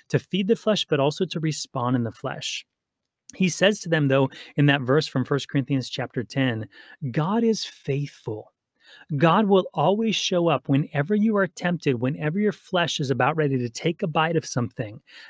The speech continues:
God will faithfully give you an alternative option, a way of escape, an escape route to get out of that situation. You don't have to respond in the flesh.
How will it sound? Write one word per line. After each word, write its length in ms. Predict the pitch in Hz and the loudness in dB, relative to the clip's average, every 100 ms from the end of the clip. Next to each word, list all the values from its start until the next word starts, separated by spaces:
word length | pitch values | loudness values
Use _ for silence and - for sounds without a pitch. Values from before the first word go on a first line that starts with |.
| - 135 | -6 2
God 300 | 170 190 190 | 4 6 4
will 100 | 160 | 2
faithfully 640 | - 190 202 - 214 196 | 2 0 0 -2 0 0
give 300 | 117 156 135 | 2 0 2
you 180 | 156 139 | 2 2
an 80 | |
alternative 560 | 123 104 - 151 156 151 | 0 -4 -2 0 2 0
option, 600 | 143 117 - - 165 175 - _ - - - | -2 -6 -6 -8 -6 -8 -10 _ -20 -6 4
a 100 | 139 | 6
way 340 | 127 147 185 | 6 4 4
of 100 | 180 | 2
escape, 500 | 165 - - 135 - | -2 -2 0 0 0
an 100 | 143 | 2
escape 560 | 147 - - 190 208 - | 2 2 -2 0 0 2
route 240 | 139 143 - | 0 0 -4
to 100 | 127 | 0
get 220 | 127 147 | 2 2
out 160 | 165 | 2
of 60 | 160 | 0
that 80 | 160 | -4
situation. 840 | 139 - 131 123 117 143 175 170 _ _ - - _ | -8 -2 0 0 -2 -4 -6 -10 _ _ -20 -20 _
You 160 | 151 135 | 2 2
don't 560 | 117 151 165 196 208 | 2 4 6 6 2
have 300 | - 151 156 - | -2 0 0 0
to 80 | |
respond 520 | 123 120 - 147 147 160 | 0 0 -2 0 2 2
in 60 | |
the 80 | 165 | 0
flesh. 580 | - 160 165 160 - | 0 -2 0 -2 -6